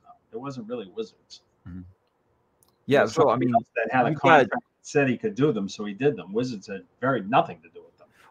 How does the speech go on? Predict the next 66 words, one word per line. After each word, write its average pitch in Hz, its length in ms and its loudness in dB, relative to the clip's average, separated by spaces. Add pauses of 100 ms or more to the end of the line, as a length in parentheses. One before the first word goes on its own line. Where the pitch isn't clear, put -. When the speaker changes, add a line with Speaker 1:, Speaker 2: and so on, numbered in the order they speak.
Speaker 2:
Well, 196 100 6
you 208 60 10
have 240 100 8
all 214 60 6
these 147 140 2
streaming 180 340 2
services 107 480 2
now 101 180 2
that 101 100 2
are 92 80 -2
just 98 180 -6
eating 113 340 0
up 113 160 2
ever 110 160 2
since, 104 320 -6
you 101 100 -4
know, 87 140 0
Game 101 200 -2
of 90 80 -4
Thrones. 107 560 0
They, 101 140 -2
they're 98 160 0
just 117 140 2
Speaker 1:
Content - 20 -2
Speaker 2:
eating 110 220 2
up - 60 0
Speaker 1:
is - 40 -6
Speaker 2:
every 104 140 0
Speaker 1:
great. - 80 -4
Speaker 2:
fantasy 110 240 4
series 107 260 2
they 107 80 2
can 98 80 -4
get 95 120 -4
their 87 100 -2
hands 113 320 -2
on. 78 260 -8
So, 76 220 -8
I 78 80 -2
mean, 80 100 -2
I 90 40 -2
would 98 80 -2
Speaker 1:
Content 123 220 -6
Speaker 2:
think 92 140 -2
Speaker 1:
is - 60 -8
Speaker 2:
that - 80 -14
Speaker 1:
king, - 160 -18
yeah. 120 180 -10 (240)
Speaker 2:
with 104 100 0
this 110 140 2
movie 175 180 8
being 113 200 2
popular, 87 360 2
maybe, 87 220 0
you 95 160 -4
know, 110 160 -4
this 107 160 -6
might 117 120 0
be 135 60 -2
the 98 60 -2
best 120 220 -2
shot. - 340 -2
So, 80 240 -10
uh, 76 80 -4
fingers 208 280 -6
crossed. - 420 -10